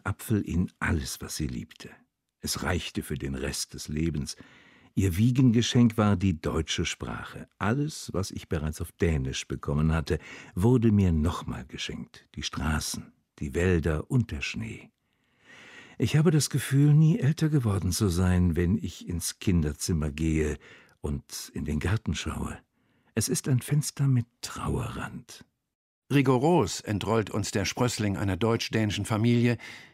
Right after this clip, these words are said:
Speaker 2: die in der Rückschau zum Trauma erklärte Geschichte seines Heranwachsens auf der Insel Falster, wo
Speaker 1: "Die Nächte so dunkel sind, als hätte man dir die Augen ausgestochen."
Speaker 2: So geleitet er uns dem grell und wild aufzuckenden Faden seines Erzählens folgend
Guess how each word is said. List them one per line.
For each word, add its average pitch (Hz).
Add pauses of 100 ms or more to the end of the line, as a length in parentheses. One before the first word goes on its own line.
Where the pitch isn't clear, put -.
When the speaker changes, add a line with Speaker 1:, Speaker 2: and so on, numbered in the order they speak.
Speaker 2:
die 139
in 160
der 123
Rückschau 135
zum 117
Trauma 113
erklärte 110
Geschichte 107
seines 107
Heranwachsens 113 (320)
auf 82
der 90
Insel 101
Falster, 98
wo 98 (400)
Speaker 1:
"Die 123
Nächte 127
so 135
dunkel 120
sind, 147
als 127
hätte 139
man 120
dir 110
die 107
Augen 135
ausgestochen." - (260)
Speaker 2:
So 143
geleitet 135
er 156
uns 151
dem 120
grell 131
und 92
wild 135
aufzuckenden 131
Faden 110
seines 110
Erzählens 117
folgend 127